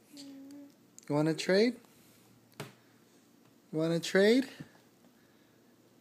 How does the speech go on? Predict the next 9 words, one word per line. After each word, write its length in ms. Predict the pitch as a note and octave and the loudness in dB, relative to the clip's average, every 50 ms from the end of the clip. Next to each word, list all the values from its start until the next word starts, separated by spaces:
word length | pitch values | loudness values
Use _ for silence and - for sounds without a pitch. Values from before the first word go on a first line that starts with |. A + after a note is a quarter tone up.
| _ - | _ -8
Wanna 180 | D3+ E3 F3 | -6 -4 -4
trade? 380 | E3+ - - G3+ A3 B3+ C4 - - - - | -4 0 2 4 4 2 2 -2 -8 -14 -12
Ah, 100 | D#3+ - - - - - - - - - - - - - - - - | -12 -14 -14 -18 -20 -20 -20 -20 -20 -20 -20 -20 -20 -20 -20 -18 -14
let 120 | E3 D#3+ | -10 -10
me 60 | E3+ E3+ | -8 -6
get 120 | F3+ F3+ | -6 -6
a 60 | F3+ | -8
bite. 300 | F3 - G3 G3+ G#3+ G#3+ - - - - - - _ - _ _ _ _ _ _ - - _ _ _ _ _ _ - - - - _ - - - _ _ _ - _ _ - _ _ _ _ _ _ - - D3 | -4 -2 -2 -2 -2 -4 -8 -16 -20 -20 -20 -20 _ -20 _ _ _ _ _ _ -20 -20 _ _ _ _ _ _ -20 -20 -20 -20 _ -20 -20 -20 _ _ _ -20 _ _ -20 _ _ _ _ _ _ -16 -14 -12
Mm. 1600 | C3+ D3+ F3+ G#3 A3+ A#3 A3+ A3+ A3 G#3 F#3+ F3+ E3+ D#3+ D#3 D3+ D3+ D3 C#3+ C#3 C#3 C3 C3 B2+ B2 A#2 A#2 A2+ A2+ A2+ | -8 -4 -2 0 0 2 4 4 6 6 6 4 4 4 2 2 2 2 2 0 0 -2 -4 -6 -8 -10 -12 -12 -14 -14